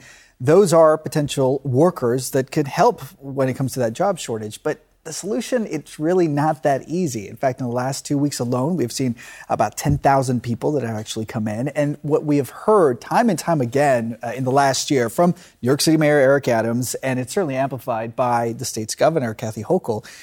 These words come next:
is that they are calling on the White House to expedite the process, really what it takes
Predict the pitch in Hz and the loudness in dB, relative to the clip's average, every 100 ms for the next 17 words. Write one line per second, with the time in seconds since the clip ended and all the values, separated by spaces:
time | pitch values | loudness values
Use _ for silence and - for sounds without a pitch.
0 | - - 143 139 151 - - 160 156 - | -8 -2 0 4 2 2 0 2 2 2
1 | 165 175 180 156 143 147 135 131 151 127 | 4 4 4 2 0 0 2 4 4 2
2 | 120 120 - 139 - 170 - - 170 143 | -4 -4 -4 -6 0 -2 0 -2 0 2
3 | 135 - 117 - 120 120 - - - 151 | 2 0 -6 0 0 0 -4 -6 -6 -2
4 | 156 139 135 123 - 165 113 | 0 2 0 -2 2 2 2